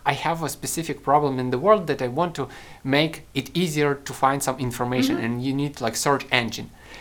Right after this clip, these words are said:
Speaker 1: And then when you learn some information, you kind of, okay, this is how it fits here, here, and here. And it is a nice picture that c-,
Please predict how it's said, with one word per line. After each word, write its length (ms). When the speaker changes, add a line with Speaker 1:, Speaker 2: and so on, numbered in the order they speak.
Speaker 1:
And 200
then 600
when 200
you 140
learn 280
some 200
information, 580
you 80
kind 240
of, 80
okay, 280
this 240
is 80
how 200
it 100
fits 320
here, 200
here, 180
and 80
here. 220
And 160
it 140
is 140
a 60
nice 220
picture 380
that 240
c-, 80